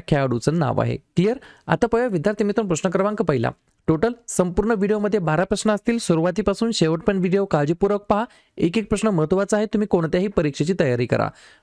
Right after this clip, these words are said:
प्रश्न क्रमांक पहिला काय आहे? मॅक्स लाईफ इन्शुरन्स कंपनी लिमिटेड नावाची एक इन्शुरन्स कंपनी आहे.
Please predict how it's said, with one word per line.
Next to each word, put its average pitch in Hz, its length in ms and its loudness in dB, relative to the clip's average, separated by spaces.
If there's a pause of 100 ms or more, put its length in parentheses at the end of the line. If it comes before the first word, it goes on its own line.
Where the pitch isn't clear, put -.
प्रश्न 175 180 0
क्रमांक 226 320 0
पहिला 196 260 2
काय 190 160 0
आहे? 160 220 0 (460)
मॅक्स 175 460 0
लाईफ 185 500 0
इन्शुरन्स 185 580 0
कंपनी 175 580 0
लिमिटेड 143 400 2 (300)
नावाची 190 420 0
एक 233 200 -2
इन्शुरन्स 175 520 0
कंपनी 135 380 0
आहे. 180 200 0